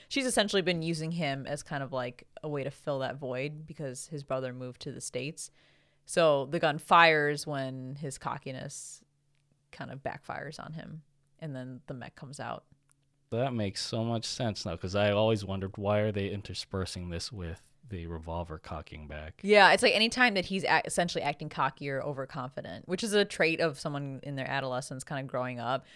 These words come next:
Speaker 1: I mean, Naoto constantly comments about all of the older people saying, like, "You're adults, why don't you act like adults?" Like, he's trying to be mature when he's really not. He prefers, um, sweet drinks.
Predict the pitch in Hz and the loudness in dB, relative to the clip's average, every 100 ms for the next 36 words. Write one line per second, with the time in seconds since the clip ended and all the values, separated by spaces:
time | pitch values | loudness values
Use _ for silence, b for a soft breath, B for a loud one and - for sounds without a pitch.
0 | B - 196 185 175 180 180 185 170 - | B 2 4 8 8 6 0 0 0 -2
1 | 165 160 135 - 151 151 147 - 147 139 | -2 -2 -4 -4 -2 0 -2 -2 2 2
2 | - 156 143 147 147 151 143 160 139 135 | 2 2 2 -2 -2 -2 -4 -4 -2 0
3 | 131 131 143 - 156 135 135 139 151 156 | 2 0 -4 -6 -6 -4 -6 -6 0 2
4 | 147 143 139 147 151 143 135 127 131 - | 4 4 2 0 0 0 -4 -4 -4 -4
5 | 135 135 113 78 - - - 190 165 - | -8 -6 -4 -6 -4 -8 -6 -4 -4 -2
6 | 156 147 135 127 b b b b 180 180 | -2 0 0 -2 b b b b -2 0
7 | 160 - - 143 131 135 151 185 156 143 | 0 -2 0 2 2 0 -4 -8 -6 -4
8 | 135 139 160 139 135 139 185 190 180 170 | -6 -6 -6 -4 -4 4 8 10 8 6
9 | 175 160 147 165 147 156 147 143 147 143 | -2 -6 -6 -8 -2 0 2 2 0 -2
10 | - b b b b 151 139 131 - - | -6 b b b b -4 -2 -2 -4 -8
11 | 143 - _ - - 180 - 175 170 170 | -10 -12 _ -8 -4 -6 -2 0 0 -2
12 | - - | -6 -8